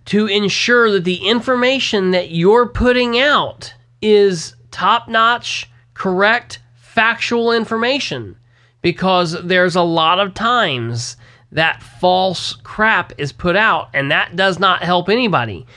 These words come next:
It doesn't help you, it doesn't help the people that read it, and that's what we need to do, is to make sure that the information we're putting out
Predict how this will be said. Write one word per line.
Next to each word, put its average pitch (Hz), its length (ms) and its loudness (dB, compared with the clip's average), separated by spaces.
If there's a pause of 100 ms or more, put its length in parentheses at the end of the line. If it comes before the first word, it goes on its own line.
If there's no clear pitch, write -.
(140)
It 165 180 -4
doesn't 165 360 2
help 143 300 0
you, 262 460 0
it 170 160 -2
doesn't 151 320 0
help 143 220 -4
the 147 100 -6
people 139 380 -4
that 120 180 -6
read 220 260 0
it, 220 220 -4 (300)
and 185 180 0
that's 202 240 0
what 190 180 0
we 180 120 0
need 175 200 -2
to 165 60 -6
do, 180 300 2
is 156 120 -2
to 156 80 -8
make 170 280 -2
sure 190 280 -2
that 165 140 -6
the 156 80 -8
information 180 720 -2
we're 156 120 -2
putting 160 400 -2
out 165 380 0